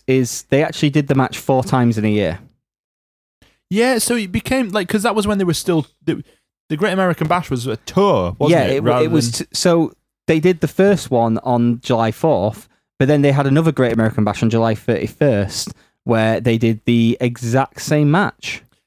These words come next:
Speaker 2: I think this is
Speaker 1: Oh,
Speaker 2: probably
Speaker 1: uh, it, actually, it was the War Machine instead of James J Dillon in that match,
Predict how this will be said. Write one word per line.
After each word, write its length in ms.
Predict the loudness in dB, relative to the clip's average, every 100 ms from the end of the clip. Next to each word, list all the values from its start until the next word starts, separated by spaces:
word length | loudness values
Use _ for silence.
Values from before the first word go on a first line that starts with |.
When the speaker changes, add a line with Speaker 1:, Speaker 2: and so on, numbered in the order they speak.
| _ -8
Speaker 2:
I 20 |
think 120 | -6
this 160 | -4 -6
is 60 |
Speaker 1:
Oh, 20 | 0
Speaker 2:
probably 320 | 2 2 0
Speaker 1:
uh, 100 | 0 0
it, 120 | 0
actually, 440 | 0 0 0 0
it 140 | 0 0
was 220 | 0 -2
the 260 | -4 0 2
War 320 | 4 4 4
Machine 640 | 2 0 -2 -2 -4 -8 -12 -6
instead 380 | -4 0 0 0
of 100 | 0
James 320 | 0 0 0
J 160 | 0
Dillon 460 | 0 0 0 -4 -10
in 120 | -8 -6
that 140 | -4
match, 340 | -4 -4 -10